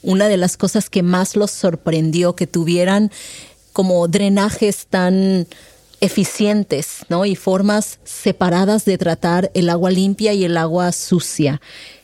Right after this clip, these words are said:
Y esto era lo que mencionaba yo en un inicio sobre la construcción de la ciudad que impactó tanto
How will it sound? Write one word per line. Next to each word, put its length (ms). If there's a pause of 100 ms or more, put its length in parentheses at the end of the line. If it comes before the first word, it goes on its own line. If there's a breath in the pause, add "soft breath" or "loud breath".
(140)
Y 120
esto 280
era 160
lo 160
que 100
mencionaba 580
yo 180
en 120
un 140
inicio 600
sobre 680 (720 loud breath)
la 120
construcción 840
de 80
la 160
ciudad 540 (160)
que 280
impactó 520
tanto 580